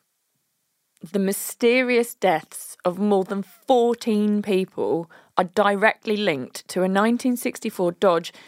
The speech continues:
three thirty limited edition known as Golden Eagle in Maine, U S A. So the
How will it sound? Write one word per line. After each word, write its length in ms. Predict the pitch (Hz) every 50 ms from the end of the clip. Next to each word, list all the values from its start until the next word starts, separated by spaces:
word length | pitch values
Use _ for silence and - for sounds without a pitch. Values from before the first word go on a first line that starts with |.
| - _
three 300 | _ - - 214 226 226
thirty 460 | 226 - - 208 196 185 185 - - 185
limited 440 | 185 190 185 190 180 - 196 175
edition 400 | 180 175 185 185 - - 165 170
known 240 | 170 170 165 170 170 -
as 160 | - 170 165 175 180 165 -
Golden 480 | - 185 185 190 196 185 190 185 - -
Eagle 540 | 180 170 165 160 - 139 120 135 151 165 - - - - _ _ _
in 240 | 185 175 175 175 -
Maine, 440 | - 175 175 170 160 156 156 156 160
U 160 | 156 143 139
S 160 | 147 165 -
A. 280 | - 143 85 87 113 175 - _ _ _ _ _ _ _ _ _ _ - - _ - - - - - - - - - - _
So 280 | _ - - 254 240 247
the 360 | 214 285 277 269 277 254 -